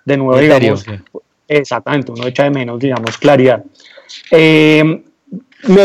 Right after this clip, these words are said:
Speaker 1: y esto también quiero decirlo también, eh, en aras de la transparencia y pues también como reconocer algo que,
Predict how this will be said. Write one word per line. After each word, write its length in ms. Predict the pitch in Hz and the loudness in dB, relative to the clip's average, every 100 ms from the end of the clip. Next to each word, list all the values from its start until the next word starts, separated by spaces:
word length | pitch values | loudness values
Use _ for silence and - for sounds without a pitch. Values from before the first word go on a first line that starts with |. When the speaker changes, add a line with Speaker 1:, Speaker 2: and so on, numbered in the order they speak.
| 196 | 2
Speaker 1:
y 240 | - 196 285 | 0 -2 0
esto 340 | 190 185 - 185 | 2 2 2 0
también 240 | 202 160 | 2 0
quiero 160 | 165 180 | 2 2
decirlo 440 | 185 143 135 143 | 2 -2 -2 -2
también, 500 | 165 151 131 127 135 - | -2 -2 -4 -8 -8 -6
eh, 180 | 147 - | -4 -2
en 140 | 151 | 0
aras 240 | 156 156 | 2 4
de 100 | 151 | 4
la 80 | 160 | 4
transparencia 640 | 160 160 - 135 123 120 | 2 -2 -2 -4 -4 -8
y 100 | 131 | -4
pues 160 | 165 147 | -2 -2
también 300 | 135 123 123 | -4 -6 -8
como 320 | 120 139 151 151 | -6 -2 2 2
reconocer 580 | 143 151 135 123 123 | 0 -2 -4 -4 -4
algo 300 | 123 131 135 | -2 -4 -4
que, 280 | - 151 135 | -4 -2 -4